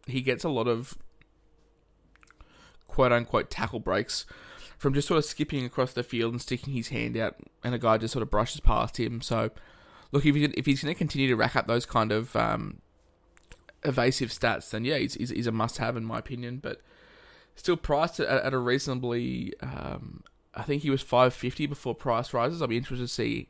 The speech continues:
how he goes up after this. Uh, Philip Sami, a hundred and seven, uh, look, showed in this game why he played Origin last year, and a, a lot of people laughed at, at the selection, but he, he's a quality damaging ball running centre.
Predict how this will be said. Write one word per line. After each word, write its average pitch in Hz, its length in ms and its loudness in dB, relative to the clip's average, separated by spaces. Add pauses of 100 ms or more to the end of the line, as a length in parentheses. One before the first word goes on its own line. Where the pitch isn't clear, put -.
(160)
how 123 160 -2
he 131 120 -2
goes 120 260 0
up 113 160 -4
after 117 260 -2
this. - 360 -4 (680)
Uh, 117 220 2
Philip 165 320 0
Sami, 160 400 0 (160)
a - 140 -4
hundred 151 260 0
and 123 80 -6
seven, 160 400 0 (160)
uh, 117 220 -2
look, 117 260 -8 (160)
showed 127 440 2 (300)
in 123 100 0
this 117 160 0
game 117 260 2
why 110 200 6
he 127 120 2
played 117 200 6
Origin 120 320 4
last 110 360 0
year, 120 140 0
and 110 160 -2
a, - 100 0
a - 20 0
lot 117 140 0
of 117 60 4
people 120 240 6
laughed 113 380 0 (360)
at, - 140 0
at 117 160 0
the 120 60 -2
selection, 123 500 -4
but - 180 -2
he, 127 160 -4
he's 135 180 0
a 123 40 -6
quality 120 600 -4
damaging 120 380 -4
ball 127 220 0
running 117 220 -6
centre. 123 420 -2